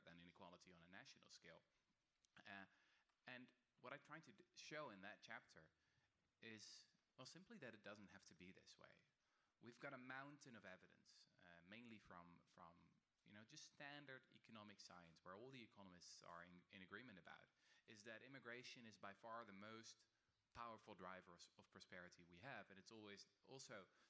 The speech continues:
the most powerful weapon we have in the fight against poverty. There are so many objections that we have against it, like, "Oh, they're all lazy, and, oh, we c-, they, we can't trust them, and they'll, they'll, they're scroungers, and they'll all use up our benefits, et cetera, et cetera."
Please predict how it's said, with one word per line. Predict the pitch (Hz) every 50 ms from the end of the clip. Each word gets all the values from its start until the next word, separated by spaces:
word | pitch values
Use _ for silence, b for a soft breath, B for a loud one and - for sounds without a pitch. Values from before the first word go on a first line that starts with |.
| B B
the | 104 101
most | 101 101 - - -
powerful | 110 104 101 95 - 107 95 92
weapon | 104 113 117 - 101 92
we | 90 92 90 92
have | 101 95 95 92
in | 98 87
the | 82 -
fight | 98 90 87 87
against | 87 - 87 85 - -
poverty. | - 135 135 120 98 92 - 80 - - B B B B B B B B B -
There | 156
are | 165 165
so | - - 226 226 240 254
many | 226 196 180 175 160
objections | 139 123 - 127 117 - - - 104 90 -
that | - 95
we | 90 95 92
have | 92 92 -
against | 92 92 87 85 87 - - -
it, | - - - - -
like, | 87 202 - -
"Oh, | 143 165 170 170 170 165
they're | 165 147 147
all | 139 135 139 127 107
lazy, | 92 73 69 76 76 - 69 80 78 - - -
and, | 104 120
oh, | 151 170 180 185 180 180 180 175 165 147
we | 143 139 135
c-, | - - 139
they, | 120 123 127 - 120
we | 123 127
can't | 131 135 127 127 -
trust | - - 80 - - -
them, | 85 85 87
and | 104 113 120
they'll, | 123 131 131 131 131 127 - B B B B B 123
they'll, | 127 127 127
they're | 127 131 123 -
scroungers, | - - - - 87 110 110 101 90 101 95 90 90 101
and | 98 98 98
they'll | 101 101 98 98 98 98 B B B B B - -
all | 123 120 117 120 117 117 113 110
use | 98 101 107 110 107 95
up | 107 101 98 - -
our | 98 95 90
benefits, | 85 101 104 107 101 - - 95 - -
et | 87 -
cetera, | - 98 - - - -
et | -
cetera." | - 90 - - - 90